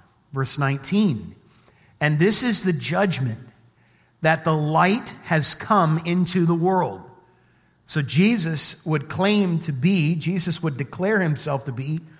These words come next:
later on in the Gospel of John, John chapter eight, verse twelve, he would say, "I am the light of the world."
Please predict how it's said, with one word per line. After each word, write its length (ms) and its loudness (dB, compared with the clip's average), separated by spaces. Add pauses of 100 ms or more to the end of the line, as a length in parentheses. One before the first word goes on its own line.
(240)
later 280 2
on 160 4
in 60 0
the 80 0
Gospel 440 -2
of 100 -6
John, 320 0
John 260 -2
chapter 320 -2
eight, 160 -2
verse 240 -6
twelve, 500 0 (240)
he 140 2
would 140 2
say, 280 2
"I 300 6
am 400 2
the 80 0
light 560 0 (260)
of 540 2 (140)
the 80 4
world." 560 2